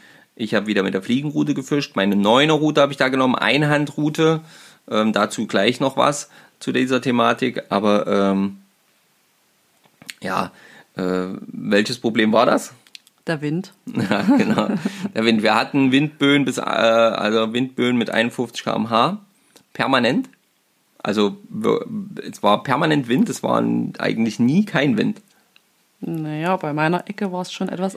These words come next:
Speaker 2: besser.
Speaker 1: Ja, bei dir war es ein bisschen windgeschützt, aber bei, bei der Fliegenfischerstelle, äh, da muss man wissen, das ist dort so ein bisschen aufgeteilt. Ähm, es gibt so verschiedene ausgewiesene Stellen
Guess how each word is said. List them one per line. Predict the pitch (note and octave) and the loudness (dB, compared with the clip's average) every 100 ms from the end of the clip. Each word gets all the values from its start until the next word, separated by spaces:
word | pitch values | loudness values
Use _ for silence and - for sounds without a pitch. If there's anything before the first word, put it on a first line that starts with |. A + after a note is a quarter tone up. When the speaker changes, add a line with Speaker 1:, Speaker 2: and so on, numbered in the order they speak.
| - | -6
Speaker 2:
besser. | F3 D#3+ D3+ | -6 -4 -4
Speaker 1:
Ja, | G2+ G#2 | 0 2
bei | A2 A2 | 2 2
dir | C3+ | 4
war | D#3 | 4
es | D3 | 2
ein | C#3+ | 0
bisschen | D3 D3 | -2 0
windgeschützt, | C#3+ D#3 A#2 A2 G2 - | 0 0 0 0 -2 0
aber | G2 G2+ | 0 0
bei, | G2+ G#2+ A2+ G#2 | 2 4 4 2
bei | G#2+ G#2 | 2 2
der | G#2 G#2 G2+ | 4 2 2
Fliegenfischerstelle, | - B2+ D#3 D#3+ D#3+ D3 D3+ E3+ F#3 G3+ - B2 | -2 -4 -4 -4 -2 0 2 4 2 2 0 -2
äh, | |
da | A#2+ | 0
muss | A#2 B2 | 0 0
man | B2+ A#2 | 0 0
wissen, | C3 C3 D3+ D3 - - | 0 0 -2 -4 -10 -14
das | - G#2+ | -10 -6
ist | A#2+ - | -4 -2
dort | A#2 - | -2 2
so | A#2 | 2
ein | A2 | 2
bisschen | A2 - | 0 0
aufgeteilt. | F#2 B2+ - F#3 E3+ E3 F3 F3+ - - | 2 2 2 -2 0 2 2 2 -2 -4
Ähm, | B2 B2 B2 B2 B2 B2 | 0 0 0 0 -2 -4
es | - | -6
gibt | A2+ G#2+ | -8 -6
so | A2 | -8
verschiedene | A2 G#2+ C3+ C3+ A#2 | -8 -6 -4 -2 -2
ausgewiesene | A2+ C3 A#2 A2+ A2+ G2+ F#2 | 0 -2 -2 -2 -2 -4 -4
Stellen | - A#2 D#3 G3+ A#3 | 2 6 6 4 0